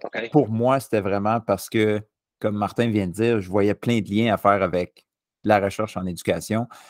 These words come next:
Speaker 2: Puis surtout
Speaker 1: Ok.
Speaker 2: que ça nous rappelle, en tout cas, moi, ça me rappelle en tant que prof, c'est comme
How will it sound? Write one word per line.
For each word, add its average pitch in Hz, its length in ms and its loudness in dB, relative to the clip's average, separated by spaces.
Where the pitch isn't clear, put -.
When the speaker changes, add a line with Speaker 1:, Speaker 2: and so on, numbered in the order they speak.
Speaker 2:
Puis - 120 -14
surtout 120 300 4
Speaker 1:
Ok. 165 80 -4
Speaker 2:
que 131 280 8
ça - 160 4
nous 113 160 4
rappelle, 113 400 6
en 113 80 2
tout - 100 -4
cas, 113 60 4
moi, 120 220 2
ça 127 160 0
me 113 100 0
rappelle 131 360 2
en 107 80 2
tant 107 180 -2
que - 60 -18
prof, - 560 -2
c'est - 160 -4
comme 135 380 4